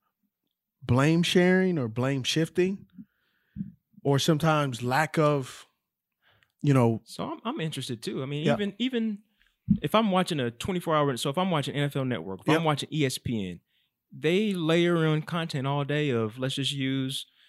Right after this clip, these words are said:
Speaker 2: you know, let's use whatever organization,
Speaker 1: Yeah.
Speaker 2: Chicago Bears, right?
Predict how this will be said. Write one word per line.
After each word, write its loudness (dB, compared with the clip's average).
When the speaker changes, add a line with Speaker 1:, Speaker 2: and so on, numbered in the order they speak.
Speaker 2:
you -6
know, -2
let's 2
use 2
whatever 4
organization, 0
Speaker 1:
Yeah. 4
Speaker 2:
Chicago -2
Bears, -2
right? 0